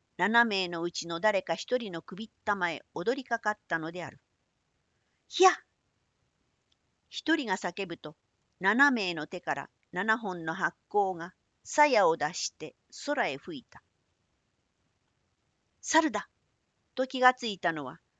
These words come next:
すでに空を一撃してからで、それを当の敵である前髪の飛躍と錯覚して慌てたのは、彼ら自身も深くと認めたらしく、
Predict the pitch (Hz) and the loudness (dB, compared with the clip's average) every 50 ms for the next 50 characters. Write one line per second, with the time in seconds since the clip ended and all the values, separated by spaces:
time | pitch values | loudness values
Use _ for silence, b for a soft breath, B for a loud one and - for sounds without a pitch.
0 | _ _ _ _ _ _ - - - - - 240 214 233 214 196 185 180 - - | _ _ _ _ _ _ -18 -14 -12 -10 -6 2 4 4 4 4 0 -4 -6 -6
1 | 262 262 240 214 185 170 - - 180 180 - 220 233 220 233 - - 208 - - | -6 -4 -2 -2 -2 -2 -2 -6 -10 -10 -10 -6 -6 -6 -6 -6 -4 -4 -4 -4
2 | - 208 - 190 185 185 175 170 165 180 - _ _ _ _ _ _ _ _ - | -6 -6 -4 -4 -2 -2 -4 -4 -8 -14 -18 _ _ _ _ _ _ _ _ -8
3 | - - 220 220 247 233 220 226 - - 330 311 277 240 208 180 - - 196 - | -2 -2 0 4 4 4 4 2 2 0 0 2 2 0 -2 -2 -2 -4 -4 -4
4 | - 254 214 233 226 208 190 165 151 - _ _ - 175 196 226 254 247 240 233 | -6 -2 2 4 4 4 4 2 -4 -10 _ _ 0 0 2 2 4 4 4 4
5 | 220 208 202 196 208 - 208 214 226 - - - - 220 226 - 220 208 - _ | 2 0 -4 -4 -6 -4 -2 -2 -2 -2 -4 -6 -8 -8 -4 -2 -2 -2 -2 _
6 | - 233 226 - 226 208 - - 196 190 196 190 190 - - 185 - 175 170 156 | -4 -6 -4 -4 -6 -6 -4 0 0 2 2 2 0 -2 -4 -8 -6 -6 -6 -6
7 | 131 131 143 - _ _ _ _ _ _ _ _ - - 196 196 190 175 165 151 | -8 -10 -12 -16 _ _ _ _ _ _ _ _ 2 2 4 6 6 6 4 4
8 | - 170 185 - - 185 170 156 151 143 123 123 - - - - 240 247 - - | 2 0 -2 -4 -4 -4 -4 -4 -6 -6 -8 -8 -10 -10 0 2 2 2 0 -4
9 | - - - - - 190 196 - 226 202 196 185 - - 135 160 170 - - - | -6 -4 -4 -4 -4 -6 -8 -6 -4 -4 -4 -2 -2 -2 -2 -2 -6 -8 -10 -12
10 | 143 - | -18 -20